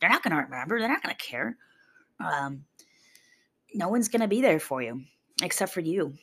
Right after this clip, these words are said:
Maybe got an accountability partner, but, you know, in your day-to-day, the minute to minute, like, you gotta show up for yourself, and you gotta remember, I always say it, you gotta remember your why and stick to that. So that's all I got.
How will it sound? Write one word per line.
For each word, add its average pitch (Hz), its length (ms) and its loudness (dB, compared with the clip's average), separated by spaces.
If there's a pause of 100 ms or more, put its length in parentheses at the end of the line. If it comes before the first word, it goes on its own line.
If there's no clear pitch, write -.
Maybe 214 280 8
got 180 120 6
an 156 60 4
accountability 151 540 4
partner, 135 360 -2
but, 127 160 -6 (1040)
you 240 120 2
know, 147 140 2
in 170 100 2
your 165 180 4
day-to-day, 170 480 2
the 156 80 -4
minute 151 220 -2
to 151 100 -8
minute, 170 340 -2
like, 139 140 -12 (400)
you 170 100 -2
gotta 190 200 6
show 143 240 2
up - 160 -2
for 127 80 -8
yourself, 113 420 -8
and 165 100 -8
you 143 60 -6
gotta 151 200 -4
remember, 151 520 -2 (500)
I 156 60 -8
always 165 160 -2
say 190 140 0
it, 147 60 0
you 147 80 -6
gotta 156 140 -2
remember 175 200 -2
your 151 140 -2
why 143 340 0 (680)
and 147 180 -10
stick - 200 -2
to 147 80 -8
that. 143 180 -4 (880)
So - 100 6
that's 285 140 8
all 311 80 12
I - 20 10
got. 285 220 10